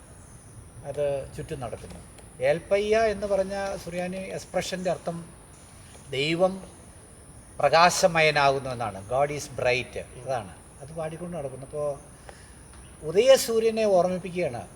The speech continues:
പെട്ടെന്ന്. ദൈവം പ്രകാശമാണെന്നുള്ളൊരു, ഒരു ചിന്ത നമ്മുടെ വിശുദ്ധ ഗ്രന്ഥത്തിൽ ആഴത്തിലുള്ളതാണ്. അതുപോലെ സഭാ പാരമ്പര്യത്തിലും ആഴത്തിൽ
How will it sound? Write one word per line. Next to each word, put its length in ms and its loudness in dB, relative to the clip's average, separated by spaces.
പെട്ടെന്ന്. 500 -10
ദൈവം 400 2
പ്രകാശമാണെന്നുള്ളൊരു, 1400 0
ഒരു 380 -10
ചിന്ത 260 -10
നമ്മുടെ 200 -10
വിശുദ്ധ 280 -6
ഗ്രന്ഥത്തിൽ 500 -4
ആഴത്തിലുള്ളതാണ്. 880 -6
അതുപോലെ 580 0
സഭാ 300 0
പാരമ്പര്യത്തിലും 840 -4
ആഴത്തിൽ 540 -6